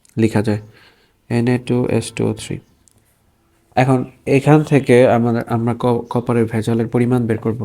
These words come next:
কারণ আমরা সোডিয়াম থায়োসালফেটের ক্ষেত্রে জানি যে একশো এমএল জিরো পয়েন্ট টু মোলারিটি আছে সোডিয়াম থায়োসালফেট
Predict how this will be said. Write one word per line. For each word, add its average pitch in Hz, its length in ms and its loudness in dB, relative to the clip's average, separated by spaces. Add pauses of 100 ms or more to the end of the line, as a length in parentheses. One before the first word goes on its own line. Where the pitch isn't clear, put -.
(420)
কারণ 120 200 -4
আমরা 123 200 0
সোডিয়াম 120 360 2
থায়োসালফেটের 120 720 -2
ক্ষেত্রে 113 380 -2 (640)
জানি 117 220 2 (100)
যে 117 120 -2
একশো - 240 -8
এমএল 107 240 -2
জিরো 113 220 0
পয়েন্ট 110 220 -2
টু 123 120 -2
মোলারিটি 104 380 -2 (100)
আছে - 160 -10 (1800)
সোডিয়াম 117 340 2
থায়োসালফেট 113 500 -2